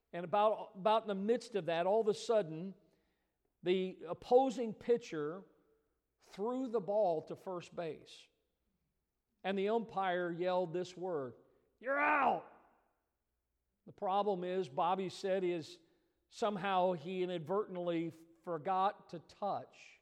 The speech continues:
first base. Here he was thinking he scored his first home run, you know, hit his first home run. But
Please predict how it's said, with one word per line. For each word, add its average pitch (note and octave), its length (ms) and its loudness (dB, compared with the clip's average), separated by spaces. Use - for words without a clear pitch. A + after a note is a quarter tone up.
first E3+ 320 -4
base. C3 440 -10
Here F3+ 120 0
he F3 60 2
was F#3+ 280 2
thinking F#3 280 -4
he F3+ 100 -2
scored G3+ 360 2
his F3 140 -2
first G#3 480 0
home G#3 320 0
run, A3 520 0
you E3+ 140 -14
know, F#3+ 260 -2
hit F#3+ 200 4
his F#3+ 120 0
first G#3+ 340 -2
home G#3 240 -2
run. G#3+ 380 -4
But G3+ 260 2